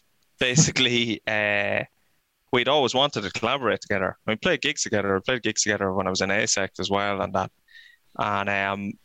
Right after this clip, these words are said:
I wanted then to basically work as well with Veronica from Neon Empire for a long time.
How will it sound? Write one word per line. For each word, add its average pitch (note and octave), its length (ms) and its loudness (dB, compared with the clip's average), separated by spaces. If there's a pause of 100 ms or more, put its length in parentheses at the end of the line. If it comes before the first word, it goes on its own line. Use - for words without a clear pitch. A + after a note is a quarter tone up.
(100)
I G#2+ 60 2
wanted A2 520 0 (140)
then G#2 280 0
to - 120 -2
basically G#2 600 2
work G#2 300 0
as A2 140 -2
well G#2 160 2
with G2 180 -4
Veronica A2 540 0
from G2+ 480 -2
Neon G2+ 340 0
Empire G#2 400 -2
for - 160 -2
a G2 40 -4
long G2+ 200 0
time. A#2 300 -2